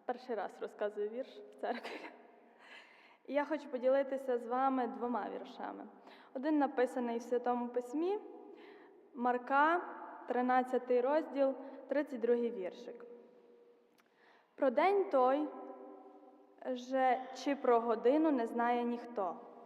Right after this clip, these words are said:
ні ангели на небі, ні син, тільки Отець.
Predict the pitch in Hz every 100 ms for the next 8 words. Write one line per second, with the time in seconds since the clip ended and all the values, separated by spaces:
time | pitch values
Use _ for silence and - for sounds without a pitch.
0 | - 262 359 240 220 220 220 220 220 220
1 | 220 214 208 220 - - - - - 302
2 | 320 - 226 214 220 - - - 339 330
3 | 285 - 240 208 180 190 -